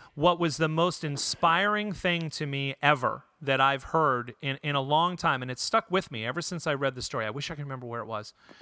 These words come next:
was instead of everybody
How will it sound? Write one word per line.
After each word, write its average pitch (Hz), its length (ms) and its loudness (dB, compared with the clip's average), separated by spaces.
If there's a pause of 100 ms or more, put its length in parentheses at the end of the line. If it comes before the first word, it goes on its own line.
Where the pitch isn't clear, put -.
(280)
was 151 380 2 (500)
instead 170 480 2
of 247 140 2
everybody 143 720 2